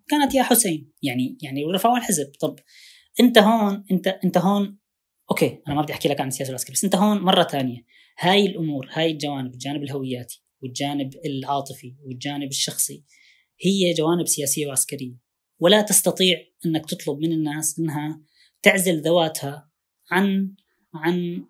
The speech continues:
مواقفها السياسية والعسكرية. يعني مش كل الناس، آه، مش كل الناس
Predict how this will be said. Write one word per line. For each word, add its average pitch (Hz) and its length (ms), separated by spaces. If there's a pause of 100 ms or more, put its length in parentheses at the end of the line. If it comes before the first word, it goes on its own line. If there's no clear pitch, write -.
(220)
مواقفها 170 380
السياسية 139 500
والعسكرية. - 520 (640)
يعني 156 440
مش 214 220
كل 214 200
الناس، 156 680 (360)
آه، 131 920 (560)
مش - 180
كل 214 160
الناس 156 600